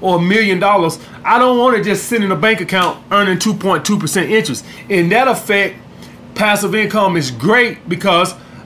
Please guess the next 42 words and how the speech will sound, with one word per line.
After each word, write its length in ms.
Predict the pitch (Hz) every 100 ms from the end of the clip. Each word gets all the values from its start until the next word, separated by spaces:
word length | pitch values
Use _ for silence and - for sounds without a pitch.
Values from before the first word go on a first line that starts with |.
| - - -
you 160 | 175 185
know, 220 | 175 165
I 200 | 165 175
wanna, 460 | 202 196 196 190 -
it, 120 | 175 165 - - - 156 - -
even 320 | 214 226 208
though 380 | 220 208 190 - - -
I'm 80 | 196
gonna 120 | 202
make, 320 | 208 202 - - - -
only 240 | 190 214 208
gonna 160 | 202
make 140 | 196 202
about 380 | 175 185 170 -
ten, 360 | 214 208 202
twelve 300 | 180 208 202
percent 480 | 180 - 208 202 - - - - -
or 140 | - 170
whatever, 360 | 208 214 185
or 260 | 170 - 214
even 200 | 247 285
if 80 | 254
you 80 | 233
make 180 | 233 226
fifteen 420 | 254 - 240 226
or 80 | 196
twenty 360 | - 269 277
percent, 440 | 185 170 185 147 - - - -
all 100 | 185
right, 120 | 196
if 60 | 190
you 80 | 277
got 140 | 262
a 40 |
million 320 | 202 220 247 214
dollars 300 | 220 233 190
in 80 |
the 60 | 175
bank 340 | 165 214 156 - - - 180
and 100 | 185
you 220 | 226 226
earn 420 | 214 202 190